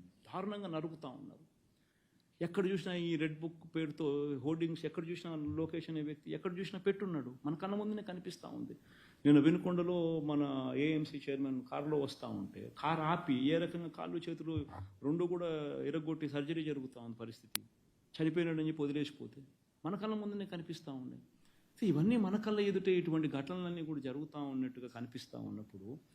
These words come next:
మనం ఏం చేయాలా తోటి మనిషి కింద? So ఈ పొద్దు ఈ మనిషికి జరుగుతా ఉంది, రేపు పొద్దున ఇలాగే దీన్ని వదిలేసినాం అని అంటే లాలెస్నెస్ ఉండదు,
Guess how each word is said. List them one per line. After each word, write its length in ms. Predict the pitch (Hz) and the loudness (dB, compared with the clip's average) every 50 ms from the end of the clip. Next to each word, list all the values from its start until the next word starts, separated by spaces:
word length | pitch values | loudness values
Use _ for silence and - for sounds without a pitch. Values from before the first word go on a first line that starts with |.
| _ _ _ _ _ _ _ | _ _ _ _ _ _ _
మనం 240 | 143 160 202 220 220 | 0 2 6 6 6
ఏం 160 | 220 220 214 | 6 6 4
చేయాలా 260 | 196 190 185 180 175 160 | 4 2 2 2 0 0
తోటి 280 | - 165 160 156 170 | 2 2 2 2 2
మనిషి 300 | 156 147 143 147 - - - | 0 2 0 0 -2 -4 -2
కింద? 220 | - 131 127 127 123 127 - - - - _ _ _ _ _ _ | -2 0 0 -2 -4 -8 -12 -16 -20 -20 _ _ _ _ _ _
So 80 | - 156 | 0 0
ఈ 120 | 127 113 | 2 2
పొద్దు 280 | - 135 139 143 175 208 202 190 - - - - - - - - - - - - - - - - | 0 0 0 0 0 0 2 0 0 -2 -6 -12 -18 -20 -20 -20 -20 -20 -20 -20 -20 -20 -10 -2
ఈ 120 | 165 190 | 0 0
మనిషికి 320 | 196 196 190 196 - 208 175 | 2 2 0 0 -2 -2 0
జరుగుతా 380 | 160 156 151 139 135 - 127 | 0 0 0 0 -2 -6 -6
ఉంది, 220 | 113 107 104 104 117 151 - - | -6 -6 -6 -8 -10 -14 -8 -4
రేపు 120 | 143 156 151 | -4 0 2
పొద్దున 220 | 151 156 185 202 | 4 4 4 4
ఇలాగే 360 | 185 180 185 196 202 202 208 202 | 4 2 2 2 2 4 4 4
దీన్ని 200 | 185 196 190 170 | 4 4 4 2
వదిలేసినాం 500 | 170 170 185 196 196 190 196 185 180 175 | 4 4 6 6 6 4 2 -2 -2 -2
అని 100 | 175 170 | -2 -2
అంటే 180 | 175 170 196 190 | -2 -2 0 0
లాలెస్నెస్ 580 | 170 175 185 190 208 202 196 - - 190 175 | 2 2 0 0 0 -2 -4 -6 -8 -8 -8
ఉండదు, 300 | 185 180 175 180 160 123 | -6 -6 -4 -4 -4 -6